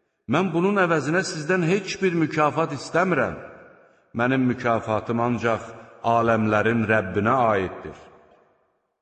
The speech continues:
Ölçüyə tam riayət edin və əksik ölçənlərdən olmayın. Düz tərəzi ilə çəkin. İnsanların əşyalarını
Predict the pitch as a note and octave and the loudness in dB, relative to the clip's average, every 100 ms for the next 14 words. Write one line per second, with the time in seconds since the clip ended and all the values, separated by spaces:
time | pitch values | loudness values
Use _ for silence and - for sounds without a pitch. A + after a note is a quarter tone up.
0 | _ B2 C3 A#2+ - C3 D#3+ - D3 E3 | _ 2 2 0 -2 0 0 0 -2 2
1 | D3+ A#2+ A#2+ A#2 A#2 E3 E3 D#3+ B2+ F#2 | 2 2 4 4 4 2 0 0 0 -4
2 | D2 - - - _ _ _ A#2 C#3 - | -8 -16 -20 -20 _ _ _ -2 -2 0
3 | C3 - - G3+ E3+ C#3+ B2 A#2 B2 B2 | -2 -2 -4 -4 2 2 2 0 0 2
4 | A#2+ A#2+ D#3+ D#3 F3 C#3+ A2+ F#2+ E2 - | 0 2 2 4 4 4 2 0 -4 -10
5 | - - - _ _ _ _ _ G3+ G#3+ | -16 -20 -20 _ _ _ _ _ 0 0
6 | - D#3+ D3+ C3+ A#2+ B2+ A2+ G#2 G#2 - | 0 0 2 2 0 0 0 0 -6 -6
7 | F2 D2+ - - - _ _ _ _ _ | -10 -14 -16 -20 -20 _ _ _ _ _
8 | _ _ _ C3+ C3 C3+ B2+ B2+ B2+ D3+ | _ _ _ -2 0 0 0 2 2 0
9 | D#3 C3 A#2+ - A#2+ A#2 A2+ A2+ A2+ C3+ | -2 -4 -4 -4 0 2 2 0 0 -2